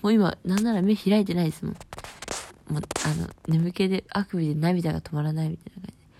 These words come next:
だけど、あの、ふた-、二日ともライブやってみて、本当に、あの、楽しかったし、去年私がね、出させてもらったのが、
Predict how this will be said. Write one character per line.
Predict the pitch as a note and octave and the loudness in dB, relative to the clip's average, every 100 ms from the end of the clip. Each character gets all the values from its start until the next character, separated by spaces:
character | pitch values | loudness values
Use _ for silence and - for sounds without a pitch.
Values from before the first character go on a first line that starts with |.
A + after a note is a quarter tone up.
| - _ _ - | -20 _ _ -2
だ | A3+ | 2
け | G#3+ | 4
ど、 | F3+ E3 E3 - _ _ _ _ _ | 4 0 -2 -12 _ _ _ _ _
あ | - E3 | -2 0
の、 | D#3 D3+ D3+ D#3 - _ _ _ _ _ _ _ - | 2 0 0 -2 -8 _ _ _ _ _ _ _ -20
ふ | - | -10
た-、 | - - - | -10 -10 -12
二 | G3 - | -10 -2
日 | A3+ | 0
と | A3 | 2
も | G#3 | 4
ラ | A3 | 4
イ | |
ブ | F3 | 4
や | D#3+ | 0
っ | |
て | - D#3+ | -2 -4
み | |
て、 | E3 | -2
本 | D#3+ G#3+ A3+ | -2 -2 -2
当 | A#3 | 0
に、 | A3+ A3 A3 A3+ - - - _ - | 2 2 0 -4 -16 -20 -20 _ -4
あ | G3+ | -2
の、 | F#3+ | -2
楽 | F#3 F#3+ F#3 | -2 0 -2
し | - | -4
か | G#3 | -10
っ | |
た | - - | -12 -12
し、 | - - - - - | -10 -10 -14 -20 -4
去 | A#3 | 0
年 | A#3+ F#3 | 2 2
私 | E3 D#3+ E3 | 0 -2 -2
が | E3 | 0
ね、 | E3 - | -2 -4
出 | E3 | -4
さ | G3+ | -2
せ | G3+ | 0
て | F3 | 0
も | D#3 | 0
ら | D#3 | -2
っ | |
た | - E3+ D#3+ - _ | -4 -6 -6 -8 _
の | E3 - | -8 -4
が、 | F3+ F#3 - | -2 -2 -4